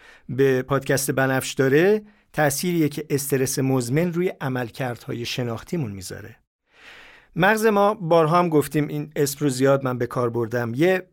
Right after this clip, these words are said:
بخشی داره به اسم قشر پیش پیشانی، پریفرونتال کورتکس. کارش چیه؟ برنامه ریزی و منطق.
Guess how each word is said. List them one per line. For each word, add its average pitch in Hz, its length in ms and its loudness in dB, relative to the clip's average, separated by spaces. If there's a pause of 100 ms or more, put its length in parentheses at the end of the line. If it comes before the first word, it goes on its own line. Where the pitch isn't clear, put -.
(160)
بخشی 165 320 0
داره 170 240 4
به 143 160 2
اسم 156 280 -2
قشر 151 460 -2
پیش 143 340 -8
پیشانی، 110 520 -6 (280)
پریفرونتال 123 500 -4
کورتکس. - 560 -8 (520)
کارش 196 400 2
چیه؟ 156 460 2 (120)
برنامه 143 560 2
ریزی 135 300 -2
و 180 60 0
منطق. 107 440 -6